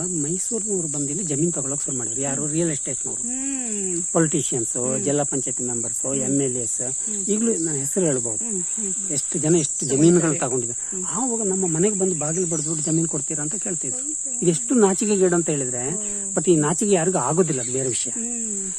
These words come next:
Speaker 1: ಈಗ ಮೊನ್ನೆ ನೋಡಿ, ಈಗ ಪುನಃ ಇನ್ನೊಂದು ಕೋವಿಡ್ ಆದ್ಮೇಲೆ ಇನ್ನೊಂದು ಟ್ರೆಂಡ್ ಶುರುವಾಗಿದೆ.
Speaker 2: ಹ್ಮ್, ಹ್ಮ್.
Speaker 1: ಎಲ್ಲ ಸಾಫ್ಟ್‌ವೇರ್‌ನವರು ಮತ್ತೆ
Speaker 2: ಹೌದು,
Speaker 1: ಇವ್ರು ಬಂದು
Speaker 2: ಹೌದು.
Speaker 1: ಮೂರು ಥರದವ್ರು ಇದ್ದಾರೆ
Speaker 2: ಹ್ಮ್.
Speaker 1: ಈಗ ಜಮೀನು ತಗೊಳ್ಳುವಂಥವ್ರು.
Speaker 2: ಹ್ಮ್.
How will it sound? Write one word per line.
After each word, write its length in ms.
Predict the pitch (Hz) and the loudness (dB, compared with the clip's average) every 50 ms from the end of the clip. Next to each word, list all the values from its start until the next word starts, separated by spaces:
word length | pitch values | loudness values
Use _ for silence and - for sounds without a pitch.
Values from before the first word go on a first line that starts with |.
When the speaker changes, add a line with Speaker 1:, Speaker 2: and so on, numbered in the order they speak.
| - - - | -6 -2 0
Speaker 1:
ಈಗ 120 | 226 220 | 2 4
ಮೊನ್ನೆ 340 | 208 180 175 196 220 233 233 | 4 6 6 8 8 8 8
ನೋಡಿ, 200 | 208 180 160 175 | 6 6 6 4
ಈಗ 80 | 165 156 | 2 2
ಪುನಃ 240 | 151 - 170 190 196 | 2 4 6 8 10
ಇನ್ನೊಂದು 500 | 185 165 165 170 170 170 165 147 135 - | 10 10 10 8 8 8 8 6 4 2
ಕೋವಿಡ್ 340 | - 156 147 151 156 147 | 0 0 0 0 0 -2
ಆದ್ಮೇಲೆ 380 | 147 135 127 127 139 160 202 196 | -2 -4 -2 -2 -2 0 0 2
ಇನ್ನೊಂದು 340 | 151 147 147 143 143 135 131 | 2 4 4 4 4 2 0
ಟ್ರೆಂಡ್ 260 | - - 123 123 117 | -2 -2 -4 -2 -2
ಶುರುವಾಗಿದೆ. 480 | - - 123 117 113 110 110 113 110 214 | -2 -2 -2 -4 -4 -4 -4 -4 -4 -4
Speaker 2:
ಹ್ಮ್, 260 | 220 220 208 202 196 | -4 -4 -4 -4 -6
ಹ್ಮ್. 220 | - 208 202 240 - - | -6 -6 -6 -6 -4 -2
Speaker 1:
ಎಲ್ಲ 280 | 160 165 185 208 214 | 2 4 4 4 4
ಸಾಫ್ಟ್‌ವೇರ್‌ನವರು 1000 | 175 - - 135 131 - - - 139 127 120 123 117 117 117 117 117 127 139 156 | 2 0 -2 -2 -4 -4 -4 -4 -2 -2 -2 -2 -2 -2 -4 -4 -4 -4 -2 -2
ಮತ್ತೆ 260 | 156 156 139 131 208 220 | -2 -2 -2 -2 -2 -4
Speaker 2:
ಹೌದು, 100 | - - | -4 -4
Speaker 1:
ಇವ್ರು 200 | - - - - | -2 -2 -4 -4
ಬಂದು 200 | - 170 170 190 | -4 -4 -4 -6
Speaker 2:
ಹೌದು. 320 | 170 170 - - - 165 | -6 -6 -6 -4 2 4
Speaker 1:
ಮೂರು 200 | 185 226 254 233 | 4 6 4 4
ಥರದವ್ರು 400 | - 208 165 151 147 147 170 208 | 2 0 0 0 0 -2 -2 -2
ಇದ್ದಾರೆ 260 | 165 - - - - | -4 -4 -4 -4 -4
Speaker 2:
ಹ್ಮ್. 420 | - - - - 208 208 196 180 147 | -4 -4 -4 -6 -6 -4 -4 -4 -2
Speaker 1:
ಈಗ 80 | 139 | -2
ಜಮೀನು 300 | 127 127 131 139 139 127 | -2 -2 -2 -2 -2 -2
ತಗೊಳ್ಳುವಂಥವ್ರು. 640 | - - - 117 113 113 110 - - - 208 196 185 | -2 -4 -4 -4 -6 -6 -4 -4 -4 -4 -4 -4 -4
Speaker 2:
ಹ್ಮ್. 100 | 175 | -4